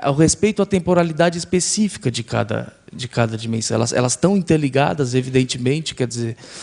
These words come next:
a teoria, ela é, querendo ou não, sempre uma teoria da prática, não no sentido de uma teoria que informa imediatamente a prática, mas no sentido que é uma teoria da prática social, não é? Portanto, é uma teoria que precisa ser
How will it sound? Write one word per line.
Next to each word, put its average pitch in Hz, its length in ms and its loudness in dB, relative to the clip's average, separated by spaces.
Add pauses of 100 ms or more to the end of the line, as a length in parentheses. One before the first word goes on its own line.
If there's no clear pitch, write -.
(420)
a 120 100 -2
teoria, 147 540 4
ela 139 220 6
é, 180 280 6
querendo 151 460 4
ou 143 60 6
não, 147 200 2
sempre 170 260 -2
uma 165 160 0
teoria 151 400 4
da 156 240 2
prática, 156 640 0
não 156 140 2
no 190 60 2
sentido 165 320 -2
de 160 60 2
uma 151 120 6
teoria 147 400 4
que 143 180 -6
informa 147 640 4
imediatamente 123 720 2
a 117 60 -2
prática, 151 560 0 (280)
mas 170 160 4
no - 60 -2
sentido 196 260 -2
que - 60 2
é 214 40 6
uma 214 120 4
teoria 214 340 4
da 214 140 4
prática 202 560 0
social, 117 540 0
não 113 160 0
é? 127 100 4
Portanto, 131 500 2
é 156 40 6
uma 165 140 4
teoria 165 400 4
que - 120 -6
precisa 190 320 0
ser 202 260 2